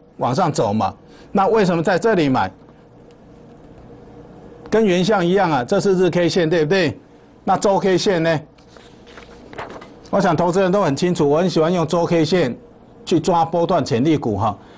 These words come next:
那华勤呢？周 K 线那时候在这个地方，在哪这？七百五倍在附近嘛。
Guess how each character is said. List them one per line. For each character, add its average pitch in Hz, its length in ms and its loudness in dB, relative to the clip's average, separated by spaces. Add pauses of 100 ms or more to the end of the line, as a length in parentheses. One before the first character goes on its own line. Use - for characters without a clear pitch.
(140)
那 180 140 0
华 156 240 0
勤 143 240 0
呢？ 156 160 0 (280)
周 175 160 0
K 170 160 2
线 165 160 2
那 170 140 0
时 160 100 -2
候 151 60 2
在 147 160 0
这 202 160 0
个 131 100 2
地 120 160 -2
方， 107 300 -4 (1300)
在 185 160 0
哪 139 180 0
这？ 123 240 0 (320)
七 196 160 0
百 131 100 2
五 127 160 0
倍 156 200 0
在 160 120 0
附 160 160 0
近 120 160 -2
嘛。 104 240 0